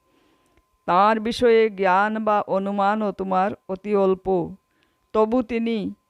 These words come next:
তোমার আপনার আপন। এই কথাটি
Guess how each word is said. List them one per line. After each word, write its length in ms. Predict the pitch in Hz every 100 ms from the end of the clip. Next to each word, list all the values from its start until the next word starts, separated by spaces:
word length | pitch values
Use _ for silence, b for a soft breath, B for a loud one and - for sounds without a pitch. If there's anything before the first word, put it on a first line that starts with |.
| _ _ -
তোমার 500 | 175 175 180 175 170 - _ _ _ _
আপনার 720 | - 139 - 160 170 165 170 175
আপন। 680 | 165 - 170 165 139 151 131 _ _ _ _
এই 240 | 151 190 220
কথাটি 600 | 214 247 208 202 208 165